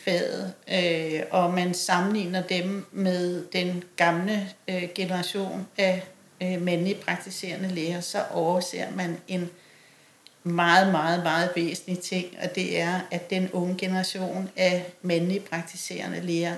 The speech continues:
har nogle andre værdier, end, om jeg så må sige, den ældre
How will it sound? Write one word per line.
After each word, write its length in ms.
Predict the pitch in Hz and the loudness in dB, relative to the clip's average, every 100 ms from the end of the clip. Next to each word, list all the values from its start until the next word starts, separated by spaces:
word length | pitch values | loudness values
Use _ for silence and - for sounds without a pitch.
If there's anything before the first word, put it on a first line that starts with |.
| - | -8
har 340 | - 185 - 180 | -8 -4 -4 -4
nogle 140 | 175 170 - | -8 -10 -2
andre 340 | 170 175 185 | 0 2 0
værdier, 520 | 175 - 190 - - 165 - | -2 -2 -6 -6 -8 -8 -8
end, 260 | 180 170 165 165 - - | -4 -2 -2 -6 -14 -6
om 140 | 180 | -2
jeg 80 | 170 | -2
så 80 | 165 156 | -4 -8
må 60 | |
sige, 220 | - 175 156 | -10 -10 -6
den 220 | 165 165 165 180 | -4 -4 -6 -6
ældre 260 | 160 175 | -4 -6